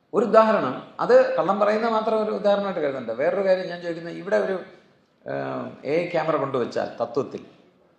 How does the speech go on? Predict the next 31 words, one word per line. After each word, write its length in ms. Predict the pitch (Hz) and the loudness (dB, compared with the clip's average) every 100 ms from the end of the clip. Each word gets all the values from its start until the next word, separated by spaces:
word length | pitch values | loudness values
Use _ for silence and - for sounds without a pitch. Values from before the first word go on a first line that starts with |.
| _ _ _ _ _ _ _ _ _ | _ _ _ _ _ _ _ _ _
ഇവിടെ 180 | 170 220 | 4 6
ആരൊക്കെ 300 | 208 220 220 | 8 6 4
ഇരിക്കുന്നു 360 | 196 202 214 233 | 2 0 0 0
എന്ന് 140 | 202 | 0
ഒറ്റയടിക്ക് 400 | - 214 180 175 | 0 0 0 0
അതിനെ 160 | 156 131 | -2 -2
കണ്ടുപിടിക്കാനോ 520 | 123 120 107 90 - - - | -4 -4 -8 -10 -14 -20 -12
ഇൻസ്റ്റന്റേനിയസ് 800 | 139 160 - 190 180 170 165 156 | -10 -10 -8 -6 -2 -2 -2 -4
ആയിട്ട് 220 | 147 143 110 | -4 -4 -2
കൗണ്ട് 280 | - 135 139 | 2 2 2
കണ്ടു. 160 | 117 98 | -2 -4
നിങ്ങൾക്കറിയാം, 460 | 120 143 139 143 131 - | -4 2 4 4 2 -6
ഉം, 140 | 123 113 | -12 -12
ശബരിമലയിലൊക്കെ 640 | 113 127 139 143 147 139 143 | -4 -4 -2 -4 -4 -4 -6
അത് 60 | 135 | -8
ഉപയോഗിച്ചു, 360 | 135 139 135 - | -8 -8 -10 -14
പോലീസിന് 680 | 135 131 127 123 - - 131 | -10 -8 -10 -12 -18 -18 -10
ഉപയോഗിച്ചു 380 | 127 127 135 131 | -6 -4 -6 -8
എന്ന് 100 | 123 | -10
എനിക്ക് 180 | 104 95 | -10 -12
തോന്നുന്നു. 220 | 85 80 _ _ _ _ _ _ _ _ - | -16 -20 _ _ _ _ _ _ _ _ -12
ആ, 100 | 117 113 113 110 - - - - - | -6 -4 -4 -6 -10 -14 -10 -10 2
ക്രൗഡ് 360 | 170 196 233 196 | 8 8 8 0
കൗണ്ടിങ് 460 | - 165 180 156 123 | 2 2 2 -2 -4
ഉണ്ട്, 200 | - - - | -8 -14 -16
എത്ര 180 | - 202 | 0 2
പേര് 180 | 180 175 | 4 2
ഇവിടെ 160 | 160 135 | 0 0
ഇരിക്കുന്നു. 360 | 131 131 98 80 - _ | -2 -6 -10 -12 -20 _
ഇത് 100 | 143 | -4
മാത്രമല്ല, 420 | 165 208 180 180 | 2 6 8 6